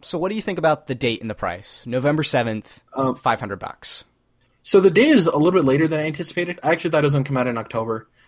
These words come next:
Speaker 2: Um,
Speaker 1: Mm-hmm. I thought it
Speaker 2: price
Speaker 1: was even sooner. <laughs>
Speaker 2: Yeah. Uh, the price is, uh, well, both of us guessed. Uh, it's not surprising to me.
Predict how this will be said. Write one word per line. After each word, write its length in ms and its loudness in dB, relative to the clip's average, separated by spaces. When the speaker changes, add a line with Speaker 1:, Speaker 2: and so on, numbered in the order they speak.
Speaker 2:
Um, 400 2
Speaker 1:
Mm-hmm. 160 -16
I 120 -2
thought 180 0
it 20 0
Speaker 2:
price 140 6
Speaker 1:
was 100 4
even 60 -2
sooner. 340 0
<laughs> 480 -20
Speaker 2:
Yeah. 260 2
Uh, 160 4
the 120 2
price 500 -4
is, 400 -4
uh, 540 -4
well, 140 2
both 200 2
of 80 0
us 140 0
guessed. 400 -2
Uh, 180 2
it's 200 0
not 360 0
surprising 600 -2
to 100 -10
me. 280 -2